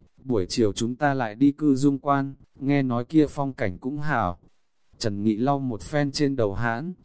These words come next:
đứng ở tối cao phong mặt trên quan sát đại địa, cảm thấy thần thanh khí sảng,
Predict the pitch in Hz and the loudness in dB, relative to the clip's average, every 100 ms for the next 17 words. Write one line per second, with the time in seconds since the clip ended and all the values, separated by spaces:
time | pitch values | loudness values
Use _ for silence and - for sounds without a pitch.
0 | _ 107 117 143 107 - 120 120 156 143 | _ -2 0 0 -4 0 0 2 0 0
1 | - 139 135 117 - 147 135 147 143 139 | -2 -4 -2 -4 -2 -2 0 -2 0 2
2 | 175 151 135 104 113 107 104 _ _ - | 2 0 -6 -2 2 2 0 _ _ -4
3 | 95 90 117 131 135 101 147 143 - 120 | -4 2 0 2 0 -2 -2 -4 -2 0
4 | 127 170 123 | 2 0 -2